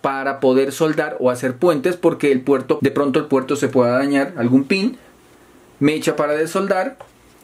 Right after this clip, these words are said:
flux, puede ser en las tres presentaciones de flux. Hay flux en crema como este, puede ser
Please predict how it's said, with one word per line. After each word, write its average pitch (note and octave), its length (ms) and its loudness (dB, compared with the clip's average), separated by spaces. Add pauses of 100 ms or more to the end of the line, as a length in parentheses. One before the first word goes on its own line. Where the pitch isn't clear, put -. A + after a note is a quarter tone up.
(140)
flux, G#3 460 -2 (480)
puede G3+ 280 4
ser G#3+ 280 -2 (180)
en D#3+ 180 2
las D#3+ 200 2
tres F3+ 200 4
presentaciones E3+ 840 2
de D#3 120 4
flux. - 420 0 (500)
Hay E3 260 2
flux F3 540 2 (260)
en C#3 200 2
crema F3 500 -4 (220)
como C3 380 4
este, D#3 480 0
puede E3 300 2
ser D3+ 300 -2